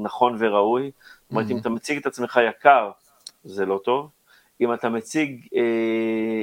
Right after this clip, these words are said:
Speaker 1: אה, מוצרים שאתה לא יכול לספק, זה גרוע מאוד. ו-, אה, כשאתה מחליט, עם מי אתה כבר שולח, כי בסופו של דבר, כמעט אף אחד,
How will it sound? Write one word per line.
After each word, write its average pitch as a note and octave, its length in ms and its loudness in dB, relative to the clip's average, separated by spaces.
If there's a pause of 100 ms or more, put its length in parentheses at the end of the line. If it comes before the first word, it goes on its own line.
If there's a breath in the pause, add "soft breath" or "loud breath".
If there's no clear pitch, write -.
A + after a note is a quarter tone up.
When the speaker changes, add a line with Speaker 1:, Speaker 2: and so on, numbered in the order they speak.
Speaker 1:
אה, A2 360 -4
מוצרים B2 440 0
שאתה B2 160 -2
לא B2 80 4
יכול B2 200 0
לספק, A2 420 -6
זה G#2+ 220 -10
גרוע G#2+ 340 2
מאוד. G2+ 400 -2 (760)
ו-, G2 260 0 (340)
אה, A#2 720 0 (100)
כשאתה G#2+ 320 0
מחליט, D3+ 420 -4 (560)
עם G#2+ 100 -2
מי C3+ 140 6
אתה A#2+ 380 2 (120)
כבר A2 160 0
שולח, C#3+ 520 2
כי A#2+ 60 -8
בסופו A2 300 -8
של B2 60 -8
דבר, A#2+ 280 0 (480 soft breath)
כמעט A#2+ 440 0
אף C#3 240 -2
אחד, B2+ 320 0